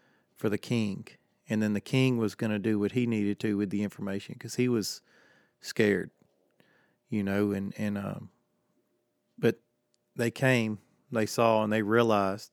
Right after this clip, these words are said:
they understood the, uh, I guess the gravity of the situation or whatever, and realized that they were coming to worship, locate the king, and to worship the king. And they brought gifts. They came bearing his,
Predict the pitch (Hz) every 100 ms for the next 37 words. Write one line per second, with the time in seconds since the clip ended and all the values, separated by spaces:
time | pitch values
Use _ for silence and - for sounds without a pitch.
0 | _ - 107 113 110 104 - 120 113 98
1 | 101 _ _ _ _ - _ _ 127 104
2 | 101 92 95 95 92 107 _ _ _ _
3 | _ _ _ _ - 98 104 - 92 92
4 | _ _ _ _ 104 101 107 104 101 95
5 | - 110 - 101 104 - 117 95 90 104
6 | 110 123 101 92 _ - _ _ _ -
7 | 101 107 117 107 101 98 117 131 123 -
8 | 120 110 110 98 107 107 104 95 _ _
9 | _ _ _ - 113 113 - 113 104 -
10 | _ _ _ _ - 90 123 - 101 98
11 | 95 - _ _ _ _ - 110 107 95
12 | 107 - 113 110 101 113 104 104 107 110
13 | 95 107 - 113 110 101 - - - 107
14 | - 110 104 107 104 101 101